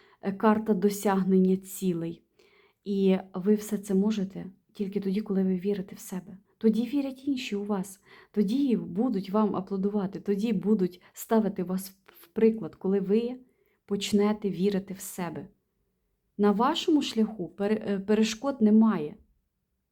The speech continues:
Є тільки велика зневіра в себе. І якщо це прибрати, то все буде добре. А сьогодні ми прибираємо погане. Я вже вам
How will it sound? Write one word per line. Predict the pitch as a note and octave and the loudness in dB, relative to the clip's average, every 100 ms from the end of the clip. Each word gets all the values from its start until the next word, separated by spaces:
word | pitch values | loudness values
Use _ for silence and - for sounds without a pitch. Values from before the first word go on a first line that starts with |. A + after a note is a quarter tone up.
| _ _ - | _ _ -8
Є | F#3+ G#3+ C4 | 0 2 2
тільки | B3+ B3 A3 G3+ F3 F3 - | 0 -2 0 -2 -2 -4 -6
велика | F3 G3+ B3 C4 G3+ E3+ - | 2 4 4 0 -6 -6 -4
зневіра | F3+ G3+ G3 A3 A3 | 4 4 6 2 2
в | F3 | -4
себе. | - - E3+ D3+ D#3 _ _ _ _ _ _ _ _ _ - | -8 -8 -8 -10 -18 _ _ _ _ _ _ _ _ _ -2
І | G#3 G3+ | 2 4
якщо | G#3 G#3+ - A#3+ | 4 4 2 -2
це | A3+ G3 | -2 -4
прибрати, | G3+ G3 A#3+ F#4+ G4+ F3 E3+ _ _ | -2 -2 0 -2 -4 -10 -14 _ _
то | F#3+ | -12
все | - A#3+ | -6 -4
буде | G3+ F3+ | -2 -4
добре. | E3 D#3+ - | -6 -10 -10
А | F3+ | -8
сьогодні | F#3 F#3+ G3+ A#3 | -6 -2 0 0
ми | G3+ F3+ | 0 0
прибираємо | F#3 F3 E3+ F#3 F#3+ E3+ | -4 -6 -6 -4 -4 -6
погане. | F3+ E3+ E3+ F3 F#3 - _ _ - | -8 -6 -4 -4 -6 -12 _ _ -12
Я | F3 | -10
вже | E3 F3 | -6 -6
вам | D#3+ | -6